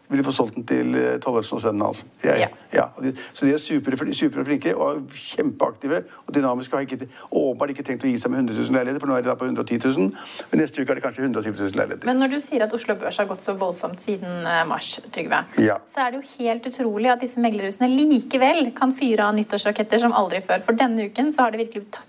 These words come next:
Speaker 2: av med nyttårsraketter fra blant annet D N B, Investec,
Speaker 1: Ja.
Speaker 2: den ene
Speaker 1: Ja, ja.
Speaker 2: og den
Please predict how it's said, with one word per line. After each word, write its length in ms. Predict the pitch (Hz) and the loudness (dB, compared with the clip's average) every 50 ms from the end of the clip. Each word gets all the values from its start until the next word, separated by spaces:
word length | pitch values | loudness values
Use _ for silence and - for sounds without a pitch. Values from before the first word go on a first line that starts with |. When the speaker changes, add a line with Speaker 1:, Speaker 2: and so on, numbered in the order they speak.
| _ _ - | _ _ 2
Speaker 2:
av 200 | 190 214 240 240 | 2 4 4 4
med 560 | 220 208 208 208 202 196 196 196 196 196 196 190 | 2 2 2 4 4 6 6 6 4 4 2 -2
nyttårsraketter 720 | 180 - 185 180 - - 180 180 - 175 - - 202 208 | -4 -6 -6 -4 -2 -2 -2 -2 -4 -6 -4 -4 -4 0
fra 180 | - 196 180 | 2 2 2
blant 220 | 170 180 180 180 175 | 4 2 0 0 0
annet 260 | 156 156 165 165 - | -2 -2 -4 -4 -2
D 80 | 175 | -2
N 240 | 170 165 170 175 175 | -2 -2 -2 -2 2
B, 80 | 180 226 247 254 254 254 220 180 | 4 6 6 6 6 4 4 0
Investec, 300 | 180 185 208 226 226 - | -2 -2 -2 -2 0 0
Speaker 1:
Ja. 220 | - 285 - 262 247 - - | 0 0 0 -2 -6 -10 -10
Speaker 2:
den 100 | 220 233 | -6 -4
ene 120 | 233 196 | -4 -2
Speaker 1:
Ja, 0 | |
ja. 80 | 190 185 | 0 0
Speaker 2:
og 40 | - | 0
den 60 | - | 0